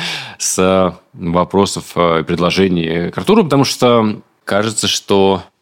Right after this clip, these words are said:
э, иначе воз-, возникнет вот та история, которую ми-, э, говорил Всеволод Лисовский, с тем, что приехали мы сюда, и давайте сейчас мы сделаем тут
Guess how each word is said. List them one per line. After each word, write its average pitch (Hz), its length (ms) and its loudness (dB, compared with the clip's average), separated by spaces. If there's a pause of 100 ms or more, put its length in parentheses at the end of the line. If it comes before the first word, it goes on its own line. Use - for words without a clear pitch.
(320)
э, 92 240 -2
иначе 107 340 0
воз-, 90 360 0
возникнет 95 560 0
вот 90 140 -4
та 101 160 2
история, 104 500 0
которую 92 420 0
ми-, 92 240 0
э, 87 300 -2
говорил 92 320 2
Всеволод 90 360 0
Лисовский, 85 580 -4 (340)
с - 120 -10
тем, 92 180 -2
что 87 200 -6
приехали 90 480 -2
мы 87 120 -2
сюда, 123 340 0
и 104 40 2
давайте 98 360 0
сейчас 101 200 -4
мы 92 100 -2
сделаем 92 520 0
тут 90 220 -6